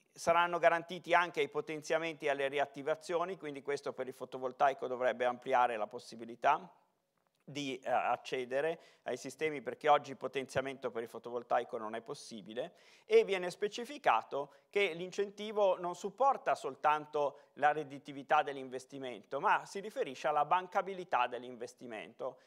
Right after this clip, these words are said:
e questo è un concetto abbastanza nuovo che, eh, secondo me apre anche al fatto di dire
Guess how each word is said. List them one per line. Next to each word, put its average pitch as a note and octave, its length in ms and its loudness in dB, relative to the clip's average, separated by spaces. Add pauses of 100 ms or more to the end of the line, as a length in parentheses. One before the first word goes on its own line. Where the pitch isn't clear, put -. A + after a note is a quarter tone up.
(160)
e F3+ 140 -6
questo G#3+ 240 0
è F3 40 2
un E3 80 0
concetto E3+ 440 0
abbastanza E3+ 560 0
nuovo D#3 560 2 (280)
che, G3+ 380 4
eh, C#3+ 380 0
secondo G3 420 -4
me E3+ 260 0
apre D3+ 420 4
anche E3 280 0
al E3+ 140 4
fatto D3+ 360 2
di E3 160 -10
dire E3 380 -2